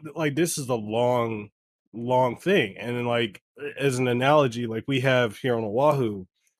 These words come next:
we have a rail that was, you know, this project to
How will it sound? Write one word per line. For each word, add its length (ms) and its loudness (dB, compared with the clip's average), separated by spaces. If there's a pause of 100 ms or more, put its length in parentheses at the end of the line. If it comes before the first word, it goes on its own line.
we 80 2
have 120 2
a 80 0
rail 640 4
that 140 2
was, 340 -4 (160)
you 80 -8
know, 220 -2
this 260 -8 (400)
project 520 2
to 220 -6